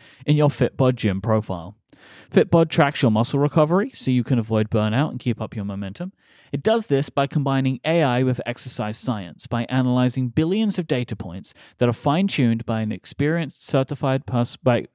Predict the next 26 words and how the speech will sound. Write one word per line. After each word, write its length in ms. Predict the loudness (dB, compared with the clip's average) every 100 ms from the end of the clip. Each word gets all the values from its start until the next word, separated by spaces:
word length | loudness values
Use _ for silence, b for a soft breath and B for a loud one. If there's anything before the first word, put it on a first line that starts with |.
| _
sorry, 300 | -4 0 0
that 160 | 0 -2
are 100 | -4
fine-tuned 580 | 0 0 2 4 4 2 B B
by 200 | 2 2
experienced 720 | 2 -2 0 2 4 2 0
certified 460 | 0 0 0 -2 -2
personal 360 | -4 -4 -6
trainers. 520 | 0 2 4 2 -2 -8 B B B
Fit-, 360 | 0 0 0 0
Fitbod 500 | 0 4 4 4 4
builds 340 | 4 4 0 -2
your 140 | -2
best 440 | 0 0 -2 -12 -8
possible 580 | -4 -4 -4 -6 -6
workout. 580 | -6 -6 -6 -10 -14 -14 _ _ -20 B B
And 160 | 0 2
you 120 | 2
can 160 | 2 0
be 120 | 0
sure 400 | 2 4 4 4
you're 140 | 2
learning 500 | 4 4 2 2 0
the 80 | 0
new 180 | 0 2
movements 540 | 2 2 2 0 -2